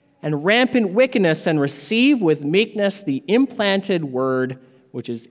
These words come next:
able to save your souls." We are to put away all sin, to put away what is contrary to God's righteous character,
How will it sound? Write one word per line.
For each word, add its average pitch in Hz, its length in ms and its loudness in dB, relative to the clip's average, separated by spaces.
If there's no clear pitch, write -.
able 170 360 0
to 190 140 -6
save 135 460 -2
your 131 140 -2
souls." - 800 -10
We 135 80 -6
are 139 80 -4
to 135 100 -10
put 262 380 0
away 175 580 4
all 196 260 2
sin, 165 500 -4
to - 120 -10
put 269 240 0
away 240 640 4
what 170 220 0
is 175 140 -2
contrary 233 1000 0
to 175 140 -6
God's 180 320 2
righteous 175 400 0
character, 180 560 -6